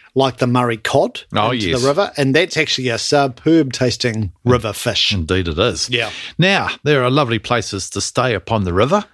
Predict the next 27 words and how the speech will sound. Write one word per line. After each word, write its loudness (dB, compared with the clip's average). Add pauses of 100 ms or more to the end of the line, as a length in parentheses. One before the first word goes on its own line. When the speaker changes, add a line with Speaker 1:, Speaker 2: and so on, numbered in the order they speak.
(100)
Speaker 2:
Where 4
would -2
you 0
spend -2
a -2
night, -2
Michael? 2
Where 4
would 2
you 2
rest 2
your 0
head? -2
Where 4
would 0
you 2
lay 2
your 2
hat? -6
Speaker 1:
Well, 2
I 0 (300)
channeled -2
my -4
inner 0
Mongolian. 0 (500)
<laughs> 0 (260)
Speaker 2:
What? 0